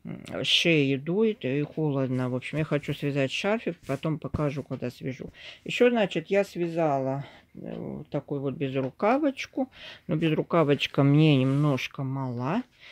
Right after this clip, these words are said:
И теперь вот я думаю, что с ней делать. Распускать мне, конечно, очень жалко.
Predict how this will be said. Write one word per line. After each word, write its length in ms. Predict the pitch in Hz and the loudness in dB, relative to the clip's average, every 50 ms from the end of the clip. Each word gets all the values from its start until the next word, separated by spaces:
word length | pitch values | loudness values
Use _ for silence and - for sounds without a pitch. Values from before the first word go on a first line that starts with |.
| - _ - | -20 _ -10
И 80 | - | -8
теперь 360 | 147 - 151 147 - 185 185 180 | -6 -4 -4 0 2 2 2 4
вот 200 | 165 151 - - | 2 2 2 2
я 120 | 143 143 | 0 0
думаю, 320 | 135 165 180 196 196 185 - | 0 0 0 0 0 0 0
что 140 | - 165 170 | -2 -4 -2
с 100 | - - | 0 0
ней 240 | 214 220 165 160 | 0 2 2 0
делать. 400 | 156 151 151 147 127 117 117 - | 0 2 2 4 2 2 0 -2
Распускать 480 | 170 143 - - 170 156 - - 165 151 | -6 -8 -4 -4 -6 -4 0 0 0 0
мне, 160 | 165 151 196 | 0 -2 -2
конечно, 480 | - 175 156 151 147 143 - - 151 147 | 0 0 0 0 0 0 -2 -2 -2 -2
очень 340 | 139 - - 135 139 143 131 | -2 -4 -4 -4 -4 -4 -4
жалко. 720 | 151 156 160 175 202 220 226 - - - 139 117 123 | -4 -4 -2 -2 -2 -2 -4 -8 -10 -8 -8 -8 -8